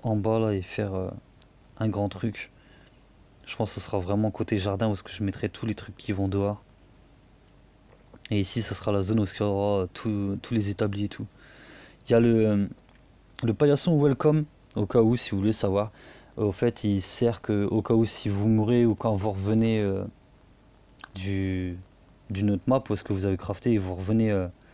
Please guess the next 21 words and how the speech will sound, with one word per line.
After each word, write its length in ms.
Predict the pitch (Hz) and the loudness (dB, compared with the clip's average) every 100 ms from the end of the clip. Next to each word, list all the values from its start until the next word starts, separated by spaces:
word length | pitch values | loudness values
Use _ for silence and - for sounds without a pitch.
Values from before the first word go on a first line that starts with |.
| - - | -20 -6
à 80 | 107 | -2
votre 240 | 104 107 | 0 2
maison, 280 | 110 104 131 | 2 2 2
vous 320 | 110 101 101 | 0 0 0
réapparaissez 680 | 87 113 110 110 101 - 117 | 0 0 0 -2 -2 -2 -2
automatiquement 560 | 110 - 110 104 - 117 | -4 -2 0 -2 -2 -4
sur, 260 | - 113 101 | -4 -4 -2
euh, 220 | 95 98 - _ - - - - - - | 0 -2 -6 _ -20 -20 -20 -20 -20 -20
sur 160 | - 117 | -6 -4
le 60 | |
paillasson 440 | - 113 104 135 117 | 2 2 2 0 0
Welcome. 400 | 107 - 104 90 - _ _ _ _ - - - - _ _ _ - - _ _ - - - - - - - - - - - - - - | 0 0 -2 -2 -10 _ _ _ _ -20 -20 -20 -20 _ _ _ -20 -20 _ _ -20 -20 -20 -20 -20 -20 -20 -20 -20 -20 -20 -20 -14 0
Et 60 | 180 | 4
voilà, 320 | 175 123 156 | 6 6 6
quoi. 220 | - 101 92 - - - - - - - - - - | 2 -2 -2 -16 -20 -20 -20 -20 -20 -20 -20 -20 -6
Donc, 200 | 117 110 101 - | 0 0 -2 -2
euh, 240 | 120 113 107 | 2 4 4
jeu 220 | 98 139 | 2 2
vraiment 420 | 139 101 123 131 | 0 2 4 4
sympathique, 640 | 131 - 113 117 - 123 113 | 2 -2 0 -2 -2 -2 -2
hein. 160 | 107 | -2